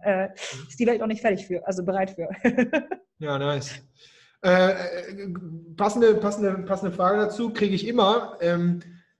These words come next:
Speaker 2: Personal Profile oder eher, ähm, eine Page, also eine Unternehmenspage?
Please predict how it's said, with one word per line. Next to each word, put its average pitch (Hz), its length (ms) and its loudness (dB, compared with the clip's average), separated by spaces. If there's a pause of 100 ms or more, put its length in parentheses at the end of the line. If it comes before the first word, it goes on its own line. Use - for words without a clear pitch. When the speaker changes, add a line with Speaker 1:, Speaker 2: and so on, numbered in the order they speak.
(220)
Speaker 2:
Personal 254 560 4
Profile 294 880 4 (160)
oder 240 640 4
eher, 214 680 6
ähm, 202 400 -4
eine 196 140 0
Page, 185 460 2
also 165 140 2
eine 202 80 -2
Unternehmenspage? 170 1080 -2